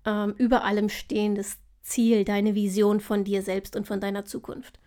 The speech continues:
Und wenn du das klar hast, ist es sozusagen ein Kinderspiel, die Aufgaben zu identifizieren, die dich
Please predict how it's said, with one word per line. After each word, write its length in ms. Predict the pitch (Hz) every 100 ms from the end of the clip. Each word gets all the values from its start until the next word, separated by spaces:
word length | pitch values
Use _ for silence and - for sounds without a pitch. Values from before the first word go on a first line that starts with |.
| _ _ - - _ _
Und 160 | 240
wenn 140 | 247 254
du 80 | 254
das 240 | 277 -
klar 260 | 311 294 294
hast, 300 | 294 - - _ _ _ _ -
ist 160 | 269 -
es 140 | 262
sozusagen 560 | 269 247 254 233 233 226
ein 180 | 214 220
Kinderspiel, 680 | - 311 330 - - 247 240
die 160 | 226
Aufgaben 400 | 220 226 240 220
zu 100 | 214
identifizieren, 920 | - 214 208 214 - - - 226 220
die 120 | 208 214
dich 180 | 208